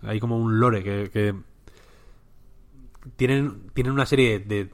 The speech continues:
trámites necesariamente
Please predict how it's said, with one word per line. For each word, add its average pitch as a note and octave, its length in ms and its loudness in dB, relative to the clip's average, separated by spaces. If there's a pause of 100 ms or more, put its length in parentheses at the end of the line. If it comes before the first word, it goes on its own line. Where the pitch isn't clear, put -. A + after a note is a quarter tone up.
(220)
trámites A#2 880 0
necesariamente A2 1800 -2